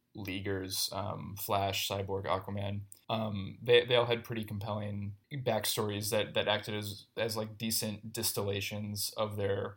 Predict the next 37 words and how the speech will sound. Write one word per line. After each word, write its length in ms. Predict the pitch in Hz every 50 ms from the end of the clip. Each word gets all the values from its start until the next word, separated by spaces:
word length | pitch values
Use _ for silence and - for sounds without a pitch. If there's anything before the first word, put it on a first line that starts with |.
| _ _ -
insanely 600 | 131 120 110 - - 110 110 107 107 104 104 104
long 300 | 101 110 107 104 104 104
and 120 | 101 101
convoluted 640 | 101 - 110 110 104 101 98 101 101 95 95 - -
comic 280 | - 117 107 104 101 -
book 180 | 98 92 - -
counterparts. 760 | - 104 101 95 98 - 104 98 101 101 - - - - -
Um, 240 | 107 110 104 101 98
the 80 | 95 104
Flash, 680 | - - 135 131 123 110 - - - - - - - -
specifically, 680 | - - 120 - 123 113 - - 107 101 98 98 92
as 240 | 98 98 95 - - -
I 40 | 107
was 140 | 107 101 101
just 160 | - - -
talking 260 | 107 101 101 - 107
about, 340 | 104 101 101 101 101 101 -
he's, 480 | - 117 110 107 107 104 - - - - _ _ _ _ -
uh, 140 | 127 123 117 107
his 220 | 107 120 113 101
dad 260 | 101 117 107 110 110
is 120 | 117 107 113
in 120 | 110 107
jail 320 | 104 104 104 104 107 104
for 360 | 101 - - 110 107 107 98 92
allegedly 480 | 98 104 104 104 104 107 104 110 110
murdering 520 | 101 101 101 101 104 104 104 101 101 104 104
his 140 | 107 107 104
mother, 460 | 101 98 98 98 104 104 104 104 - _ -
but 160 | 120 - -
Flash 380 | - - 120 110 110 107 107
is 100 | 117 110 -
kind 160 | - 120 107
of 80 | 107 104
bouncing 300 | 113 107 107 107 - 107
around, 200 | 104 104 101 -
or 180 | 117 110 98 98